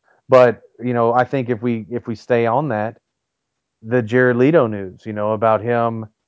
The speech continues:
being, feeling tricked, you know, I mean, that, because y-, of all the characters, I mean, you kinda get an idea who the Joker is and who Harley is and who Deadshot was, but the rest of them you really don't.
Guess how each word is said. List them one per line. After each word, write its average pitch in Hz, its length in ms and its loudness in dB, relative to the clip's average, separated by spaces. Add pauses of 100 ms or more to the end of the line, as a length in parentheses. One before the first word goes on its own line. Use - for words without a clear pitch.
(120)
being, 110 640 -6 (680)
feeling 139 340 0
tricked, 160 480 -4 (480)
you 107 100 -8
know, 107 160 -4
I 120 80 0
mean, 123 160 -2
that, 131 220 -2 (540)
because 123 420 0
y-, 123 80 -8 (300)
of 143 160 2
all 156 200 6
the 147 120 0
characters, 170 480 -2
I 117 40 -4
mean, 117 180 -6
you 113 100 -6
kinda 160 320 -4
get 147 180 -6
an 120 120 -4
idea 120 420 -4
who 123 120 -2
the 110 120 -8
Joker 123 420 -2
is 107 300 -4 (320)
and 117 100 -4
who 123 140 0
Harley 135 400 2
is 107 320 -6
and 110 180 -10
who 113 240 -4 (680)
Deadshot 127 400 2
was, 104 300 -4
but - 180 -16
the 113 80 -8
rest 131 220 -4
of 110 100 -4
them 101 60 -10
you 98 100 -8
really 98 200 -6
don't. 120 380 -6